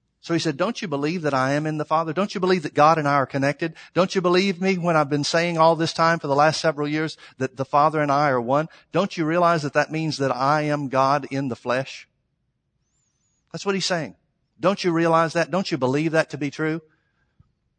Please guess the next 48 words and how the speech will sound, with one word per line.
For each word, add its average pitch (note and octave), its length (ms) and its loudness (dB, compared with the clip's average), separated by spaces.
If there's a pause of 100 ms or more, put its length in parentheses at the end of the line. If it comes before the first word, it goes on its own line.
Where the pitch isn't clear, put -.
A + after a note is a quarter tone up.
(340)
Well, E3 140 2
why E3+ 180 6
should B3 320 -2
they F3+ 140 4
believe C#3+ 320 2
that? G#2 240 0
Notice D3+ 240 -2
what F#3 100 2
he B3 100 2
says. G#2 440 -2 (440)
He F#3 140 2
says, F#3 260 4
"The E3+ 120 2
words G3+ 320 2
that E3 100 4
I D#3+ 80 8
speak D#3+ 300 -2
unto D#3 180 0
you, F#3 160 0
I E3 80 4
speak D#3 260 -6
not E3+ 220 4
of D#3+ 100 0
myself." D3+ 560 0 (1600)
In D#3 60 -2
other A3 140 2
words, F#3 180 4
he's F3 180 2
saying, E3 360 2 (200)
"Don't A3+ 240 0
you F#3+ 80 -2
realize E3+ 340 2
that D3 100 -2
the C#3 80 -2
words D#3+ 260 -2
that C#3+ 140 0
I've C#3 160 2
spoken, F#3+ 540 -6 (260)
the C#3 80 -2
words D#3+ 260 0
that D3 100 4
have C#3 120 0
just C#3+ 180 -6
knocked D#3+ 380 2
you D#3+ 160 2
on D#3 160 0
your, C3 240 0 (320)
your C3 360 0